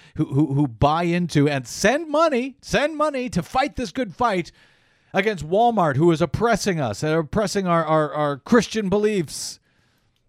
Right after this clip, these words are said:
by supporting Sharia law at the counter. Allen West, of course, uh, has, uh, made a lot of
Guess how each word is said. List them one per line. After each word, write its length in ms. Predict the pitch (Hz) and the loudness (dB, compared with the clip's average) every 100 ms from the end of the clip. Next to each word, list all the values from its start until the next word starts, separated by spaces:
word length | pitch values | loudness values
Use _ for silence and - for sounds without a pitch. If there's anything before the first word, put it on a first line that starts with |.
| _ _ - | _ _ -4
by 80 | 180 | -4
supporting 540 | - 175 226 214 196 | -2 0 4 4 2
Sharia 500 | 151 - 254 254 285 | -2 -4 -4 -4 -2
law 460 | 233 262 220 147 117 | 0 2 2 0 0
at 140 | 156 | -2
the 60 | 175 | -2
counter. 440 | - 220 190 127 - _ _ _ _ _ _ _ _ _ _ _ _ _ _ _ _ _ _ _ _ _ _ _ _ _ _ _ _ _ _ _ - | -2 -2 0 -4 -8 _ _ _ _ _ _ _ _ _ _ _ _ _ _ _ _ _ _ _ _ _ _ _ _ _ _ _ _ _ _ _ -8
Allen 300 | 139 151 147 | -2 0 4
West, 240 | 143 139 135 | 4 4 -2
of 80 | |
course, 460 | - 151 127 117 - | 0 4 4 2 0
uh, 720 | 120 107 101 98 - 113 113 117 117 104 127 110 76 95 107 | 2 4 2 0 -6 -12 -12 -12 -14 -12 -8 -8 -10 -12 -4
has, 340 | 131 113 120 | -4 -2 -2
uh, 320 | 104 98 120 131 139 120 110 _ _ 160 | -4 -4 -6 -8 -6 -6 -8 _ _ -20
made 460 | - 170 147 135 117 | -14 -12 -6 -2 0
a 40 | |
lot 260 | 113 143 120 | 2 0 0
of 220 | 104 92 | -2 -6